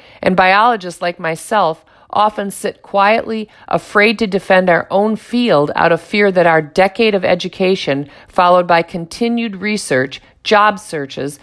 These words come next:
and the quest for tenure, might be made obsolete overnight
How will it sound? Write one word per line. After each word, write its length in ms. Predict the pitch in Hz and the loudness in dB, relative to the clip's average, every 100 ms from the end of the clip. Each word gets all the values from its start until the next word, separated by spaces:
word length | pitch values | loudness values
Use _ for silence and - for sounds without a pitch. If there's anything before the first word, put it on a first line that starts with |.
| - | -6
and 160 | - 170 | -2 -2
the 60 | |
quest 340 | 165 208 190 - | -2 0 0 0
for 160 | 175 | -8
tenure, 560 | 160 196 196 190 139 139 - - - | -6 0 0 0 -2 -4 -10 -14 -2
might 360 | 185 220 - | 2 2 0
be 100 | 226 | -4
made 300 | 208 196 185 - | 0 2 2 2
obsolete 800 | 185 208 190 - 202 214 175 - - 190 | 2 2 -2 -8 -6 -6 -6 -10 -2 2
overnight 640 | 208 190 180 190 147 | 4 2 0 2 2